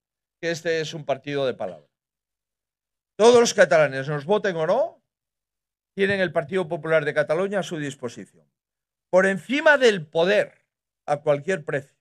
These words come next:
están los principios, están los derechos democráticos constitucionales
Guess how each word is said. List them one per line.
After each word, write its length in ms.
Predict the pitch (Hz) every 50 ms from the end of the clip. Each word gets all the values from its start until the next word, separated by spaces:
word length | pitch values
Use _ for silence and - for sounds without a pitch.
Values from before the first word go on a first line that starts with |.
| _ _ _ _ _ _ _ _ _ _ _ _ _ _ _
están 300 | 123 - - 196 202 214
los 180 | 208 180 -
principios, 680 | - 147 135 131 120 _ - 160 - 143 101 92 90 90 _ _ _ _ _ _ _ _ _ _ _ _ _ _ _ _ -
están 380 | 127 131 - - 196 208 214
los 180 | 202 196 175 143
derechos 440 | 165 160 180 190 185 - 196 175 147
democráticos 720 | 175 143 135 131 117 147 156 165 156 156 135 131 127 - -
constitucionales 1080 | 135 127 120 - - 131 120 123 117 - - 110 123 147 180 220 269 180 _ _ _